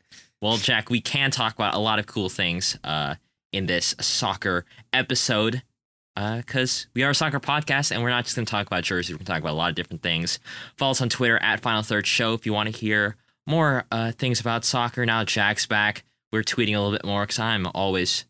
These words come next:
very busy. Uh, final third show dot com for a one-stop shop for all things Final Third. Jack, let's start off this episode before we get into Champions League talks. Talk about our hot takes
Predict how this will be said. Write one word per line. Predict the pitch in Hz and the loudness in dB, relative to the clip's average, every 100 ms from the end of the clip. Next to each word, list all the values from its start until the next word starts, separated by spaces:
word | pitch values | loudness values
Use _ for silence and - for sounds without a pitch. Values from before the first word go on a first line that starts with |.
| _ - | _ -4
very | 95 87 | -2 -2
busy. | 85 85 92 82 85 _ _ _ - | -2 -2 -2 -2 -6 _ _ _ -4
Uh, | 90 82 82 - | -2 0 -2 -4
final | 120 113 | -2 -2
third | 104 107 | 0 0
show | - 104 | 0 0
dot | 95 92 | -2 -4
com | - 101 107 | -2 -2 -2
for | 101 | -2
a | |
one-stop | 95 110 - 113 95 | -2 -2 -2 -2 -2
shop | - 113 104 | -2 -2 -2
for | - - | -6 -6
all | 107 101 - | -2 -2 -2
things | 104 98 101 - _ _ | -2 -2 -4 -8 _ _
Final | 120 110 107 98 92 _ _ - | 0 0 2 -2 -4 _ _ -10
Third. | - 131 127 123 123 _ - | 0 2 4 2 -2 _ -4
Jack, | 143 127 139 | 0 0 0
let's | 151 | 0
start | - 147 | 2 2
off | 131 | 2
this | 123 - | 0 0
episode | 104 - 117 101 | -2 0 -2 -2
before | - 117 | -2 0
we | 110 | 0
get | 98 | 0
into | 82 - 110 | -2 0 0
Champions | 92 - 110 101 101 90 | 0 0 -2 -2 -2 -2
League | 98 85 | -2 -2
talks. | - 85 80 - - _ _ _ _ _ _ - | -2 -2 0 -2 -4 _ _ _ _ _ _ -4
Talk | 135 131 | -2 0
about | 120 110 110 107 | 0 0 0 0
our | 107 | 0
hot | - 110 101 | 0 -2 -2
takes | 107 87 - - | -2 -2 0 -2